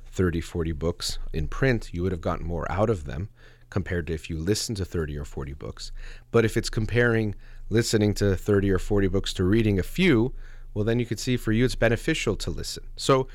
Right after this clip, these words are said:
again, it does depend on your goals, what you're trying to get out of it, what your specific circumstances are, and people are different in how they experience things. So you have to look at all of those different factors. Now, another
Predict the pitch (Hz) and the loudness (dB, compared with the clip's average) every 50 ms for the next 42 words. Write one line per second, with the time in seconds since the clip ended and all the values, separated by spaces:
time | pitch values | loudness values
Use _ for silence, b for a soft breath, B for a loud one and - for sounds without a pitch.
0 | B B B B B B B 113 117 147 143 131 120 139 139 139 - 135 - 123 | B B B B B B B 0 4 4 6 6 6 4 2 2 2 0 2 2
1 | 120 120 113 107 98 92 80 82 120 123 127 127 127 123 123 123 - - - - | 4 4 4 2 0 0 2 4 6 6 6 6 6 4 4 2 2 0 -2 -4
2 | - - - 90 95 87 95 90 - - 92 87 85 80 101 107 110 110 107 107 | -6 -6 -2 -2 0 0 0 -2 -2 -2 -2 0 0 2 2 4 4 4 4 4
3 | 104 104 104 104 - 82 90 - - - 90 - - - - - - - - - | 4 4 2 2 2 2 0 0 -2 -4 -8 -8 -10 -16 -20 -20 -20 -18 -14 -12
4 | - - 90 - - 101 90 - 80 - - - - 113 120 - - 113 107 - | -8 -6 -4 -4 -2 -2 -4 -4 -6 -6 -4 0 2 2 2 2 0 -4 -2 0
5 | - 120 113 107 - 107 92 98 101 101 101 - B B B B B B B 131 | 2 2 2 2 0 0 4 6 8 8 10 10 B B B B B B B 6
6 | 131 - - 143 - 143 127 120 113 98 101 107 - - - 113 98 90 80 85 | 4 4 2 4 6 6 6 6 6 6 4 2 2 2 0 -2 -2 -2 -2 -2
7 | 87 87 82 85 87 82 85 85 - b b b b b b b b - - - | -2 -4 -2 -2 -2 -4 -4 -6 -10 b b b b b b b b -6 -6 -2
8 | - 107 104 101 98 98 101 - - - - 92 117 156 - - B B B B | 0 2 2 2 2 2 0 0 0 0 0 0 -2 -2 -6 -8 B B B B
9 | B B - - 135 143 147 - 151 143 131 143 139 - 131 120 117 120 120 120 | B B 2 4 4 4 4 2 2 2 2 2 2 2 2 2 4 4 2 2
10 | 107 - - 110 101 101 98 95 90 - - - - - - 95 - - 92 80 | 0 0 2 2 2 4 2 0 -2 -4 -10 -12 -8 -4 -2 -2 -2 -2 -4 -4
11 | - - 90 90 - - - - 71 73 - - - - - B B B B B | -2 0 0 0 -2 -4 -6 -6 -4 -4 -4 -4 -4 -6 -8 B B B B B
12 | B B 120 123 123 135 160 - 175 156 139 123 110 | B B 4 4 4 4 4 4 4 4 2 0 -2